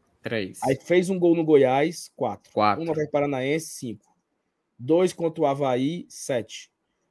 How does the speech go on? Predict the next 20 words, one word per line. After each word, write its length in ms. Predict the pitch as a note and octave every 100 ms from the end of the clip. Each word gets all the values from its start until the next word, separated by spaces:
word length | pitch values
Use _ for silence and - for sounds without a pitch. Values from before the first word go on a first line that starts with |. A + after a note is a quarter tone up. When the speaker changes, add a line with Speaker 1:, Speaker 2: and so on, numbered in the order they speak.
| _ _
Speaker 2:
Dois 280 | B2+ F3 F3+
contra 260 | E3+ E3+ E3
o 40 |
América, 640 | C3+ C3+ D#3 E3 D#3+ E3+ -
nove. 560 | C3 C3+ A#2+ G2+ F#2+ A2 _ _ _ _ _ _ -
Três 260 | E3+ G3
contra 220 | G3 F3+ E3+
o 20 |
Curitiba, 760 | D#3 C#3+ - D3+ E3+ F3 F#3 - _ _ _ _ _ _ _ _ _ -
Speaker 1:
Doze. 440 | B2 A#2 - - _ _
Speaker 2:
doze. 580 | A2+ D#3+ D#3 A2 G2+ G2 _ _ _ _ _ _ _ _ _ -
Um 260 | F#3 A3+ G#3+ -
contra 220 | F3 F#3+
o 20 | F3
Atlético 280 | F3 D#3+
Goianiense, 760 | D#3+ D#3+ D3 D3+ E3+ E3 F#3+ F3+ _ _ _ _ _
treze. 560 | D3+ D#3+ C#3+ A2 G#2+ - _ _ _
E 100 | - C#3
seis 480 | - E3 F3+ C#3
ontem. 380 | B2+ A2+ A2 A2